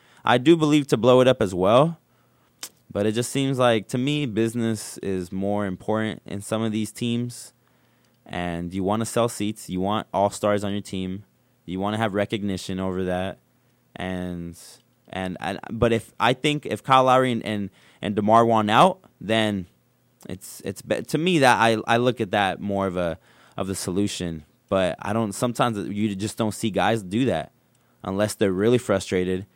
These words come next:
and they, um, I mean, if, if, if Dwayne Casey doesn't get fired and he doesn't apologize to DeMar for that, <laughs> for that reason,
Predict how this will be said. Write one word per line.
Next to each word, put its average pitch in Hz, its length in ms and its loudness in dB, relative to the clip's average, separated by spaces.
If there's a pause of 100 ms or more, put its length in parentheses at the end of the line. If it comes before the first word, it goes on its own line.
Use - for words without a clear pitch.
(240)
and 92 140 -6
they, 90 140 -4
um, 117 260 0
I 117 100 0
mean, 123 340 0
if, - 360 -4 (380)
if, 107 140 -2 (380)
if 107 160 -2
Dwayne 156 280 4
Casey 156 560 -2
doesn't 117 300 0
get 143 120 2
fired 120 340 6
and 82 60 -6
he 101 60 -4
doesn't 107 240 -2
apologize 107 560 2
to 101 120 -8
DeMar 92 480 -2 (440)
for 101 220 -2
that, 95 440 2
<laughs> - 0 -
for 95 120 -6
that 107 280 4
reason, 123 520 -2